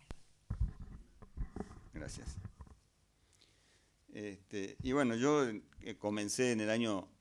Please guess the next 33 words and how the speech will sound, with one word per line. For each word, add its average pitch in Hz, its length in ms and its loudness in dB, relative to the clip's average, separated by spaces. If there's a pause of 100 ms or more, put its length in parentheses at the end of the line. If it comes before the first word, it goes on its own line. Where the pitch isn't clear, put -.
mil 110 200 0
novecientos 113 420 2
noventa 104 300 0
y 104 40 -6
tres 120 380 -2
a 92 100 -4
trabajar 90 360 -2
en 104 80 2
la 101 60 2
unidad 101 220 2
ejecutora 95 380 -2
de 101 80 0
riego, 104 480 2 (520)
ya 107 220 4
dependiente 107 560 0
de 104 100 4
la 98 120 2
provincia. 101 640 2
Venía 98 440 0
de, 82 320 -2
de 87 160 -2
la, 80 220 -2
lo 82 160 -4
que 98 80 -4
era 98 120 2
la 87 100 -2
Intendencia 98 760 0
de 90 100 0
Riego, 98 440 0
de 87 180 -2
Agua 92 240 0
y 92 60 2
Energía, 104 680 -2